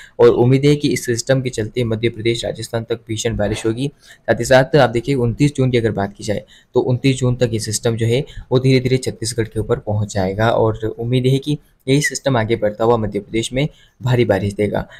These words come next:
और इस बीच अगर हम देखें तो राजस्थान के ऊपर काफ़ी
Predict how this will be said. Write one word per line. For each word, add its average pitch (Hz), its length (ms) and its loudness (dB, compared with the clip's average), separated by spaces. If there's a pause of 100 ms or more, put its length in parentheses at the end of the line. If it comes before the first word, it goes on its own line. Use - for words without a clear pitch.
(120)
और 123 140 4
इस 135 260 2
बीच 131 260 2
अगर 113 140 4
हम 107 120 0
देखें 110 280 2
तो 117 60 0
राजस्थान 127 420 0
के 139 100 -6
ऊपर 135 200 -4
काफ़ी 110 300 -8